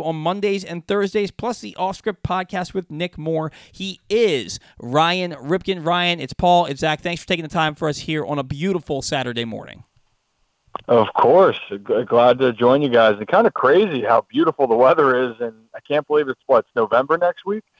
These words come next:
Speaker 2: So,
Speaker 1: Yeah.
Speaker 2: uh, but hey, I'm not complaining.
Speaker 1: Uh,
Speaker 2: I'm not complaining.
Speaker 1: Zach's over here complaining. He doesn't like warm weather in the fall, yet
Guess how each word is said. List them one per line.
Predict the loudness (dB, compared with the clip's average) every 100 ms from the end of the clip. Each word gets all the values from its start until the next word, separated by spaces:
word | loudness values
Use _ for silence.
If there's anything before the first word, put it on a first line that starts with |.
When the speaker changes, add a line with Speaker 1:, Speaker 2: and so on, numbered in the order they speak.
| 0
Speaker 2:
So, | 2 2 -2 -6
Speaker 1:
Yeah. | -2 0 -2 -6 -12
Speaker 2:
uh, | -8 -2
but | 2
hey, | 6 6
I'm | 6
not | 4 2
complaining. | 0 0 2 2 0 -16 -2
Speaker 1:
Uh, | 2 2
Speaker 2:
I'm | 2
not | 0 0
complaining. | -8 -6 -6 -6 -14 -8
Speaker 1:
Zach's | 2 4 4 4
over | 4 2
here | -2 -4
complaining. | -6 -10 -8 -8 -8
He | -4
doesn't | -2 -2 -6 -2
like | 0 0
warm | -4 -4 -4 -2
weather | -2 -2 -4
in | -10 -12
the |
fall, | -12 -4 0 0 -2 -6
yet | -4 -4